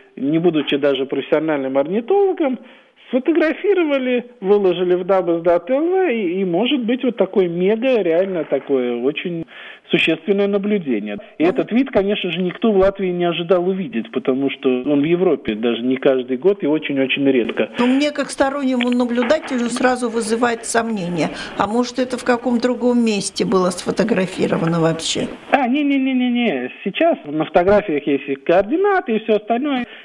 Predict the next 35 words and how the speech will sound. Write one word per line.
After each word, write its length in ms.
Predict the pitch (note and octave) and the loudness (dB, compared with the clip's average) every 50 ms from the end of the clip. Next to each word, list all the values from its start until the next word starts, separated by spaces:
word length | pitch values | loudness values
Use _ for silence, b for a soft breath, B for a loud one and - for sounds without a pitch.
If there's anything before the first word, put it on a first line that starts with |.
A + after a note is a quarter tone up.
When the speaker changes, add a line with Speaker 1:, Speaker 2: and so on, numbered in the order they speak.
| B - | B -6
Speaker 1:
И 80 | G3+ | -4
человек, 320 | - - A#3+ A3+ A3+ G#3+ A3+ | 0 2 4 4 4 4 2
если 260 | A3+ G3+ G#3 G#3 G3 | 0 2 2 2 2
бы 120 | F#3+ G3 | 4 2
он 160 | F#3 F#3 F#3 E3 | 2 0 0 -2
знал 280 | F#3+ D#4+ A#4 A#4+ G#4+ C4 | -4 -4 -2 0 0 0
вид, 280 | E3 C#3+ C3 B2 - - - - B B B B B - | 2 0 0 -2 -4 -10 -20 -20 B B B B B 0
тогда 260 | - C#3 - C4+ G#4+ | 0 2 4 2 2
можно 320 | G4 D#4+ C4+ A#3+ G#3+ A#3 A3 | 2 0 -2 0 0 0 0
ещё 220 | G#3 - A3+ G#3 | 0 0 -2 -4
сомневаться. 560 | - A3 G#3+ A3 A3 G3+ D#3 B2+ - - - | -2 -2 0 0 2 2 2 2 0 -2 -2
А 100 | - E3+ - | -2 0 0
так 200 | - F#4 F4+ - | 0 0 -2 -2
как 180 | D4 C#4+ - | -4 -4 -2
он 160 | C4+ B3+ B3+ | -2 0 2
не 100 | B3+ C4 A#3 | 2 2 2
знал, 260 | B3 D#4+ G4 G4+ F4+ - - | 0 0 0 0 0 -2 0
что 120 | - G3+ | 0 2
это 220 | E3+ D#3 - D#3 D3 | 0 0 0 -4 -2
за 140 | D3 D#3 D#3 | 0 0 0
птица, 420 | - - D#3 C3 - - - C3 | -2 -4 -6 -6 -6 -4 -2 0
и 360 | B2+ B2+ B2+ B2+ B2+ B2+ B2+ | 2 2 2 2 2 0 0
просто 420 | B2+ - C#3 C#3+ C#3+ C#3+ - D3 D3 | 0 2 2 2 2 2 0 -2 0
выложил, 540 | F3+ A#3+ C#4+ C#4+ C4 B3 A3+ A3 A3+ G#3+ | 0 0 0 0 0 0 0 0 0 0
так 180 | A3 G#3+ G#3+ G#3+ | 0 0 -2 -2
что 240 | - - - G#3 G3+ | -2 -2 -2 0 0
не-не, 560 | G3+ - F#3 G3+ G#3 A3 F#3+ F3 F3+ D#3+ C3+ | -2 -4 -8 -4 -2 -2 0 0 2 2 2
здесь 180 | C3 D#3+ D#3+ - - - | 2 0 0 -2 -6 -14
Speaker 2:
Сомнений 320 | - - - G#3 A3 A3 D3 | -14 -12 -12 -8 -4 -2 0
Speaker 1:
у 40 | D#3 | 2
нас, 180 | F3 F#3 F#3 | 4 2 2
Speaker 2:
нет. 220 | G3+ F#3+ F3+ E3 - - _ _ | 0 -6 -18 -18 -20 -20 _ _
Speaker 1:
да, 180 | - D#3 D#3+ D3 | 4 6 6 6
у 80 | C#3 | 4
нас 180 | C#3+ E3 G3 | 4 2 0